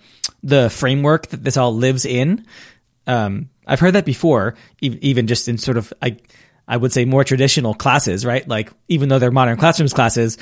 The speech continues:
uh, they're not this. Um, and I've heard that before, that, like,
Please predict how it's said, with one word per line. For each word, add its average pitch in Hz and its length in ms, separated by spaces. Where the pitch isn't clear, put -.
uh, 120 260
they're 131 120
not 135 160
this. 127 300
Um, 113 420
and 170 100
I've 147 120
heard 160 160
that 143 120
before, 139 380
that, 120 180
like, 110 300